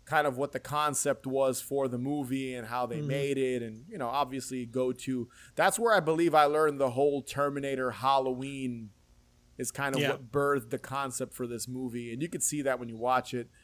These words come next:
Speaker 2: Yeah.
Speaker 1: And I, and that's also where I think one of them says that they tried to stick a pumpkin or jack-o'-lantern in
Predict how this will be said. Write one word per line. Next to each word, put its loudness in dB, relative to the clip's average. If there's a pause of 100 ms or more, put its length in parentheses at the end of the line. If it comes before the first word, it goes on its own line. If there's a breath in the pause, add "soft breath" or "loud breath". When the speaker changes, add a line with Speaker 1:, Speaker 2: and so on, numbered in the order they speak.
(180 soft breath)
Speaker 2:
Yeah. 0
Speaker 1:
And 6
I, 6
and 2
that's 2
also 4
where 4
I 6
think -4
one 4
of 2
them -2
says 4
that -4
they -2
tried 2
to -2
stick -2
a 0
pumpkin -4
or -4
jack-o'-lantern -2
in -10